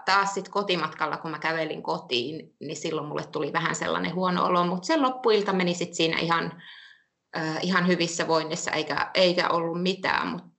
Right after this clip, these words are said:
musta tuntuu, että se alkoi olla sellaista niinku pientä esimakua, että jotain alkaa tapahtua, mitä mä en silloin vielä tajunnut. Mut sitten yöllä perjantai- ja lauantain välissä noin kahdentoista aikaa mulle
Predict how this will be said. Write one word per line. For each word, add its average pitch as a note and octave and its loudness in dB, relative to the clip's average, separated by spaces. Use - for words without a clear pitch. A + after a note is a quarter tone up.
musta - -4
tuntuu, F#3 0
että - -6
se F#3+ -2
alkoi F#3 2
olla F3 2
sellaista F3+ -4
niinku F3 -8
pientä G3+ 2
esimakua, F3 -2
että - -6
jotain F#3 -2
alkaa E3+ -2
tapahtua, E3 -2
mitä F#3 -2
mä E3 -2
en F3+ -2
silloin G3+ 0
vielä D3+ 0
tajunnut. F3+ -6
Mut G#3+ -2
sitten B3 0
yöllä F#3+ 2
perjantai- F3+ 0
ja F3 -4
lauantain A#3 0
välissä G3 0
noin F#3+ -2
kahdentoista F#3 -2
aikaa F3 0
mulle E3+ -2